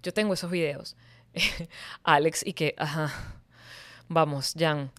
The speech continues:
porque había paseo de camellos y, eh, era, los camellos estaban mamados, los camellos, a ver,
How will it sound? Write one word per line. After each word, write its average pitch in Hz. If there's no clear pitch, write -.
porque 196
había 175
paseo 175
de 185
camellos 175
y, 196
eh, 151
era, 180
los 180
camellos 175
estaban 175
mamados, 175
los 160
camellos, 165
a 220
ver, 220